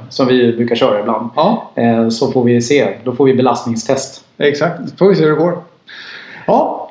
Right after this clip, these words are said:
Speaker 2: Vad har vi idag att snacka om? Vi är The Challenger Customer, va?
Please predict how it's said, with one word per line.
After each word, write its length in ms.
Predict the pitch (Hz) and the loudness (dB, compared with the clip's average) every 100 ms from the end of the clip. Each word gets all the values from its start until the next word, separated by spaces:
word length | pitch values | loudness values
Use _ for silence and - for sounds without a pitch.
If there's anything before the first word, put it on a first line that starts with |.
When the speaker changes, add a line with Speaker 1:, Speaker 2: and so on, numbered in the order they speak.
| - - | -16 -6
Speaker 2:
Vad 160 | - 233 | 2 4
har 120 | 262 | 4
vi 100 | 262 | 4
idag 360 | 254 - 320 156 | 4 4 4 2
att 60 | |
snacka 300 | - 156 - | 2 0 2
om? 60 | 147 | 4
Vi 260 | 214 254 233 | 4 4 2
är 60 | 170 | 4
The 200 | 226 226 | 2 2
Challenger 880 | - 220 262 262 262 240 226 240 226 | 0 2 4 4 4 2 4 2 4
Customer, 540 | 262 - - 180 135 | 0 0 0 0 2
va? 280 | 127 143 220 | 2 4 4